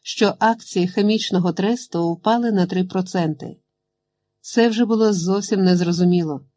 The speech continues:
Це було навіть смішно. Все одно, якби хтось украв гроші зі своєї власної кишені. Тільки один чоловік у всій Америці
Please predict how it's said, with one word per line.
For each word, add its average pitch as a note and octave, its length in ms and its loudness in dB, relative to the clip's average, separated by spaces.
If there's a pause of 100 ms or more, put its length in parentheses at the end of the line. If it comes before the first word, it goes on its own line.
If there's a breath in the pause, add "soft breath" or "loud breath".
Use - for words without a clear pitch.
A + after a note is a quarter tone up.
(420)
Це C#4 180 2
було C4 180 6
навіть B3+ 280 6
смішно. A#3+ 600 2 (500)
Все - 280 0
одно, A#3+ 380 4
якби F3+ 400 0
хтось G#3+ 380 0
украв F#3+ 380 2
гроші G3 360 -2
зі F3+ 100 0
своєї F#3 400 -2
власної G3 400 0
кишені. A3+ 580 -4 (800)
Тільки C4+ 420 2
один A#3+ 400 4
чоловік A3+ 680 0
у F3 60 4
всій G3+ 320 0
Америці F#3 840 0